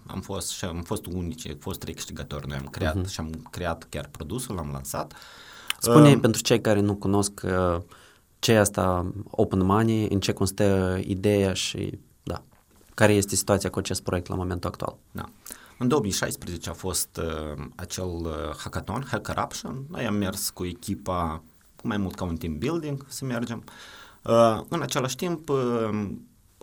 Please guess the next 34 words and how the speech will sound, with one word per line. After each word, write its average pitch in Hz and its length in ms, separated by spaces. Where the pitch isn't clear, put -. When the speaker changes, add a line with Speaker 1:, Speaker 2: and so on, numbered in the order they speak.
Speaker 1:
am 123 140
ales 123 380
un 98 320
domeniu 98 520
care 117 220
nouă 123 320
ni 107 160
s-a 101 140
părut, 104 420
uh, 92 220
interesant 101 560
și - 80
iarăși 143 200
din 139 100
problema, 110 440
din 98 520
perspectiva - 440
de 90 100
media, 76 380
experiența 98 500
noastră 90 300
de 82 100
media 85 280
care 82 160
am 78 100
avut-o 78 360
și - 120
cum 80 180
a 76 40
fost. 67 280
Ideea 143 340
e 156 60
că, 127 500
um, 98 300